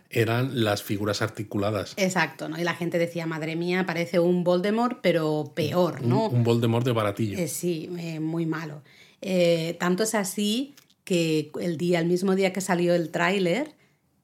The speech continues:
Speaker 2: Voldemort, la palabra Voldemort era trending topic en todo el mundo, fue
Speaker 1: <laughs>
Speaker 2: trending topic
Speaker 1: Qué bueno.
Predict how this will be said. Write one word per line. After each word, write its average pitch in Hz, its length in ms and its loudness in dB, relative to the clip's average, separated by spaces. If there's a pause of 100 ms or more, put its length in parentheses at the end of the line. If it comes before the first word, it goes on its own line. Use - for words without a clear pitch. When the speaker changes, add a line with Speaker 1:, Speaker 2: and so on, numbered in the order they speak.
(140)
Speaker 2:
Voldemort, 190 720 2
la 170 100 -4
palabra 156 380 -2
Voldemort 185 840 0
era 180 380 -2
trending 175 340 0
topic 180 380 -2
en 139 120 -4
todo 170 200 0
el 156 80 0
mundo, 156 400 0
fue 156 160 -4
Speaker 1:
<laughs> - 0 -
Speaker 2:
trending 156 380 -2
topic 156 180 -4
Speaker 1:
Qué 175 60 2
bueno. 165 160 2